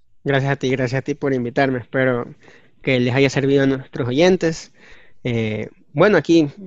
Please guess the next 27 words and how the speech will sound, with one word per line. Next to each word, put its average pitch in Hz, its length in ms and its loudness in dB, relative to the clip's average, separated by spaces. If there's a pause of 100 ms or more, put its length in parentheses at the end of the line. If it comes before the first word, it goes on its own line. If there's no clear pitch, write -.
ya 160 100 -2
saben, 156 240 4
pueden 139 240 2
contactar 139 400 2
en, 131 220 -2
en 139 80 0
cualquier 131 260 0
momento 139 260 0
conmigo. 185 640 4 (480)
Yo 127 60 -6
les 123 100 -8
puedo 127 180 -2
ayudar 123 220 0
en 127 80 2
lo 123 80 -2
que - 120 -12
quieran. 139 380 2
O 117 60 -8
sea, 107 120 -12
yo 123 80 -6
no 120 140 -6
tengo 123 160 -6
ningún 117 240 -6
problema 123 320 -8
también - 260 -14
con - 220 -18
eso. - 140 -20